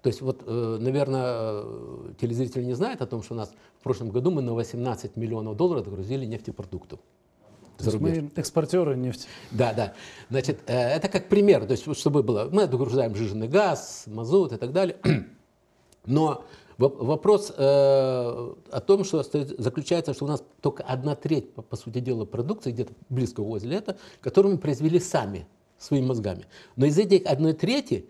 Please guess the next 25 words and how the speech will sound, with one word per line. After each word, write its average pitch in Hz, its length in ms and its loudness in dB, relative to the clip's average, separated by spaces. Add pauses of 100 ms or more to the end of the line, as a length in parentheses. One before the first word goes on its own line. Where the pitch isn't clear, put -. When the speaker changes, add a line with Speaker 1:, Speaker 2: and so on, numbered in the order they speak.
(140)
Speaker 1:
две 113 200 6
трети — 180 360 4
это - 160 -2
пшеница, 156 460 0
кукуруза, 151 420 0
подсолнечник 120 760 -4
Speaker 2:
С - 120 -14
низким 143 320 2
Speaker 1:
и - 20 6
орехи. 135 360 4
Speaker 2:
Н 190 100 6
Д - 20 -6
С. - 40 -8 (340)
Speaker 1:
Да? 190 300 2 (420)
И, 196 440 6 (140)
м, 135 220 0
а, 135 680 0
а, - 100 -16
из, 127 440 -2
одна 170 320 0
треть 160 420 2
из 104 280 -6 (200)
того, 117 220 2
что - 160 -6
осталось, 95 260 -8